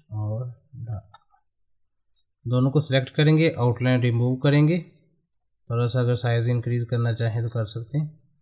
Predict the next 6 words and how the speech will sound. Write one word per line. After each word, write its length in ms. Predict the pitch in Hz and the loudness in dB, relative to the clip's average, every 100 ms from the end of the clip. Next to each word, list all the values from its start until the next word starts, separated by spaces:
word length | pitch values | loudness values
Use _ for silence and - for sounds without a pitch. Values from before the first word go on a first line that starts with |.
| _ _ _ | _ _ _
और 240 | 117 117 123 | -4 0 0
इसी 260 | 131 156 | 2 2
की 460 | 151 156 156 151 - _ - | 2 2 4 2 -2 _ -6
एक 220 | 131 123 | -4 -2
copy 300 | 117 110 135 | -2 -2 0
बनाएंगे 680 | 131 135 123 131 139 143 | 0 2 2 2 2 0